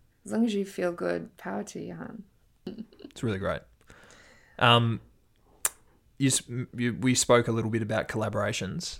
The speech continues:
Speaker 2: and it's
Speaker 1: Mm.
Speaker 2: not necessarily part of your individual creative process, but,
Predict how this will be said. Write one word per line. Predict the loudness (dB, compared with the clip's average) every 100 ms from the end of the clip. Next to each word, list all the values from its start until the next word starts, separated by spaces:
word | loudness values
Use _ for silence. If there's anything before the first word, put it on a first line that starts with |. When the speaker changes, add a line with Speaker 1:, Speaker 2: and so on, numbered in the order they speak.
| -6
Speaker 2:
and | -2 0
it's | 2
Speaker 1:
Mm. | 2
Speaker 2:
not | 0
necessarily | 0 0 0 0
part | 0 0 0
of | -2
your | -2 -4 -6 -8
individual | -6 -4 -4 -4
creative | -4 -6 -4 -6 -4
process, | -4 -2 -2 -2 -6 -12 -20 -20 -20 -20 _ _ _ _ _ _ _ 4
but, | 4 4 -2